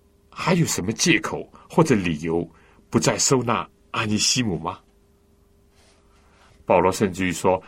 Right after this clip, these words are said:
：“这是我亲笔写的，亲笔据保画押。”第十点，我想再进一步的说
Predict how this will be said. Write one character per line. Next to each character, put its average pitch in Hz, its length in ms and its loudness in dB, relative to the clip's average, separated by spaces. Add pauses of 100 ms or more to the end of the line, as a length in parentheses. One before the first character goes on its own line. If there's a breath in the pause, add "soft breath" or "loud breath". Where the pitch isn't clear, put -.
(120 loud breath)
：“这 - 160 -4
是 - 140 -6
我 87 80 0
亲 143 400 -4
笔 131 140 0
写 131 260 -4
的， - 100 -14 (540 soft breath)
亲 156 560 2
笔 131 200 0 (460)
据 127 240 0
保 - 380 -8
画 98 260 0
押。” 82 200 -4 (2500 soft breath)
第 123 120 4
十 120 160 -2
点， 98 240 2 (360)
我 101 100 0
想 92 160 -2
再 95 340 0 (300)
进 139 180 -2
一 98 60 -4
步 87 140 -4
的 85 80 0
说 82 320 -2